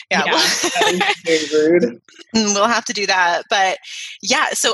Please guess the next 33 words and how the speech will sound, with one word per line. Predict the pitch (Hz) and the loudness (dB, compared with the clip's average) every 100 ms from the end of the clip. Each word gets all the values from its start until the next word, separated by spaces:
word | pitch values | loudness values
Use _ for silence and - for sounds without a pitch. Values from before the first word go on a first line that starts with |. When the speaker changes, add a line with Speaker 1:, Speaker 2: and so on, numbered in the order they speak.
| - | -2
Speaker 1:
I, | 208 | -2
it's | - 226 | -2 0
so | - 320 | 0 -2
funny | - 220 262 | -2 -2 0
to | - | 0
me | 320 | 0
because | 302 - 220 - | 0 -2 -4 -2
I | 185 180 220 | 0 0 -2
suck | 226 - - - - - | -2 0 -2 -4 -8 -6
at | 165 | -6
the | - | -2
Peloton. | 160 160 151 143 | -2 0 0 0
Like, | 147 - | -2 -2
I'm | 175 | -2
making | 175 170 185 175 | 0 -2 -4 -2
this | 165 170 - - - | 0 0 -2 -4 -6
confession | - 202 - 180 - 165 - - | -6 -6 -4 -2 -2 -2 -4 -4
today. | 196 180 165 139 175 214 - - _ _ | -4 0 0 0 -2 -6 -16 -20 _ _
I | 196 196 220 269 311 285 - - | -4 0 0 0 0 -4 -4 -2
could, | 220 190 - | -2 -2 -2
like, | 196 185 - | -2 -2 -4
people | - 254 381 330 | -4 0 0 0
who | 320 247 - | 0 0 0
I | 196 | -2
could | 202 175 | -4 -8
whoop | 165 165 180 190 196 165 - - - _ - | -12 -14 -6 0 0 0 -4 -12 -16 _ -2
in | 196 175 - | 0 0 -2
a | |
CrossFit | 190 - 160 - 147 | -4 -2 -2 -2 -2
workout, | 151 147 180 - - | -2 0 0 0 -2
or | 190 - | -2 0
I | |
can | 185 190 185 | -2 -2 -4